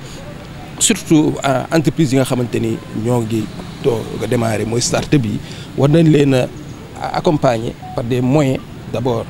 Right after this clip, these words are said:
des moyens financiers, accompagner leen,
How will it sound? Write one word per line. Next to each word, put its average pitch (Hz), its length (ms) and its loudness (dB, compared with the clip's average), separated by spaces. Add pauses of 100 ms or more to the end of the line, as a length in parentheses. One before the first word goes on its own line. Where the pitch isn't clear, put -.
(340)
des 117 140 -4
moyens 117 340 -4 (1080)
financiers, 139 540 2 (420)
accompagner 120 520 0
leen, 123 200 -2